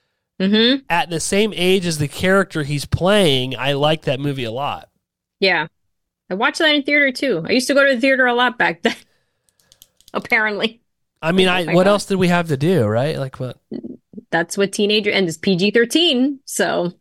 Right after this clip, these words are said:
Speaker 2: And you had to go to the theater because it wasn't like now where they drop all this stuff on streaming immediately.
Speaker 1: Yeah,
Speaker 2: Um,
Speaker 1: true.
Speaker 2: Megan, The Ring, The Ring Two, Skeleton Key, Mama, Final Girls, The Mime Legend. The,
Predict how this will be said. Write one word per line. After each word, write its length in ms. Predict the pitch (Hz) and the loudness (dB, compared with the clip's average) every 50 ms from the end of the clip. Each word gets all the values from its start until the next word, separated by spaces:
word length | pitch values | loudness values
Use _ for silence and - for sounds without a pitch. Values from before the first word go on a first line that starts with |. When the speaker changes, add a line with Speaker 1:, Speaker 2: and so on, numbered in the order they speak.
| _ - | _ -2
Speaker 2:
And 200 | 180 214 226 233 | -2 0 0 0
you 80 | 226 180 | 0 0
had 320 | - - 202 214 247 233 | 0 0 -2 -2 0 -2
to 60 | 226 | -2
go 160 | 175 151 131 | 0 0 0
to 60 | 123 113 | 0 -2
the 80 | 113 - | -4 -2
theater 320 | - 123 117 113 117 127 | -2 -2 -2 0 0 0
because 340 | 135 143 135 - 165 147 147 | 0 0 0 2 2 2 4
it 80 | 147 | 4
wasn't 240 | 147 175 170 156 156 | 4 4 2 2 2
like 180 | 165 170 160 - | 0 0 0 -2
now 300 | 139 143 165 175 165 147 | -2 -2 0 0 0 2
where 120 | 139 135 | 2 0
they 120 | 127 123 120 | 0 -2 -2
drop 340 | - 131 131 135 131 - | 0 0 0 0 0 0
all 140 | 113 123 127 | -2 -2 -2
this 120 | 127 123 - | -2 -4 -4
stuff 240 | - 135 131 - | -2 -4 -4 -4
on 80 | 113 120 | -6 -8
streaming 320 | - - 127 127 127 117 | -6 -8 -8 -8 -8 -8
immediately. 500 | 110 113 120 127 139 135 127 117 113 117 - - - - - - - _ - | -8 -8 -6 -6 -6 -6 -6 -6 -8 -8 -8 -12 -20 -20 -20 -20 -20 _ -2
Speaker 1:
Yeah, 300 | 156 165 180 180 180 180 180 | 2 2 4 4 4 2 2
Speaker 2:
Um, 200 | 175 175 175 165 160 - - | 0 0 -2 -4 -6 -8 -6
Speaker 1:
true. 220 | - 196 175 170 - _ _ _ _ _ _ _ _ _ _ _ _ _ 151 | -4 -4 -4 -4 -8 _ _ _ _ _ _ _ _ _ _ _ _ _ -10
Speaker 2:
Megan, 380 | 156 170 175 170 170 170 170 | -6 -4 -4 -4 -4 -4 -4
The 80 | 160 147 | -4 -4
Ring, 280 | 147 151 156 156 151 | -2 -2 -2 -2 -4
The 80 | 143 143 | -4 -4
Ring 180 | 143 147 147 147 | -4 -4 -4 -4
Two, 160 | - 156 147 | -4 -6 -6
Skeleton 320 | - - 151 143 143 - | -4 -2 -2 -2 -2 -2
Key, 80 | - 143 | -4 -4
Mama, 280 | 143 147 147 147 147 | -2 0 0 0 -2
Final 300 | 143 - 147 143 143 143 | -2 -2 -2 -2 -2 -2
Girls, 240 | 143 147 143 143 139 139 | -2 -2 -2 -2 -4 -4
The 40 | |
Mime 240 | 139 139 139 139 139 | -6 -6 -6 -6 -6
Legend. 480 | 143 139 139 139 139 139 139 139 139 131 | -4 -4 -4 -4 -4 -6 -6 -6 -8 -8
The, 80 | 127 | -10